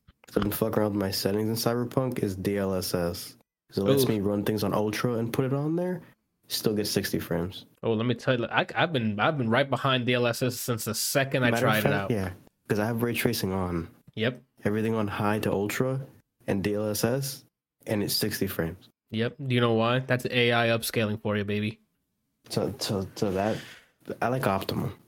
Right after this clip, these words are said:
Speaker 1: All right, and that, that's what it feels, makes me feel like. It feels like my
Speaker 2: Mm-hmm.
Speaker 1: setup's just optimal.
Speaker 2: But what setting in D L S S do you have?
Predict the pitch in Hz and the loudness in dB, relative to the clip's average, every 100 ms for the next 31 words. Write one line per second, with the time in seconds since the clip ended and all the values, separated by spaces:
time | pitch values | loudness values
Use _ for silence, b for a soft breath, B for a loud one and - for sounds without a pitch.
0 | _ 92 90 95 - 98 95 107 104 104 | _ -2 0 0 0 0 0 0 0 -2
1 | 107 - 107 107 95 95 - 104 95 104 | 0 -2 0 0 0 -2 -2 0 0 0
2 | - 92 - 85 87 120 120 123 107 - | 0 -2 0 -2 -2 0 2 4 2 2
3 | 101 127 107 104 95 90 87 87 85 87 | 2 2 0 0 -2 0 0 -2 -8 -6
4 | 110 131 123 120 135 - - 139 135 120 | 2 4 4 4 2 0 0 2 2 2
5 | 120 117 113 110 104 113 104 104 101 98 | 0 2 2 2 0 -2 -2 0 0 -2
6 | 95 | -4